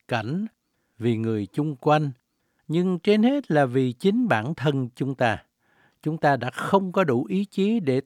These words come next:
thực hiện điều mà mình quyết tâm. Chúng ta có thể không còn có những quyết tâm đầu năm nữa vì thấy mình không thực hiện được, có quyết tâm cũng như không.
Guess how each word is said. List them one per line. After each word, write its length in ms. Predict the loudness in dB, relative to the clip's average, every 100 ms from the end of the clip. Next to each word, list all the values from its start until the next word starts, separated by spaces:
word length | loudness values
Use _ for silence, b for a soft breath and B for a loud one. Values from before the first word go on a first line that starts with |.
| _
thực 220 | -4 -4
hiện 400 | -2 -4 -4 -10 -14 _ _ _ _
điều 380 | 2 4 4 2
mà 200 | -4 -8
mình 280 | -10 -12 -14 -6
quyết 280 | -4 -4 -4
tâm. 220 | -4 -4 -14 _ _ _ _ _ _ _ _ _ _ _ _ _ _
Chúng 200 | -4 0
ta 180 | 2 2
có 160 | 0 -2
thể 340 | -2 -4 -6
không 420 | -10 -4 -2 -2
còn 380 | -2 -2 -2 -4
có 160 | -2 0
những 220 | -2 -6
quyết 240 | -6 -6 -8 _
tâm 360 | -2 -2 -4
đầu 260 | -2 -2 -4
năm 360 | -6 -4 -4 -4
nữa 260 | -4 -4
vì 360 | -4 -6 -6 -10 _ _ _ _ -6
thấy 140 | -2
mình 220 | -2 -2
không 300 | -4 -6 -6 -6
thực 200 | -8 -6
hiện 300 | -6 -6 -2
được, 300 | -2 -2 -4 _ _ _ _ -2
có 180 | 0 0
quyết 260 | -2 -2
tâm 260 | 0 0 -2
cũng 160 | -6
như 160 | -4 -4
không. 300 | -4 -4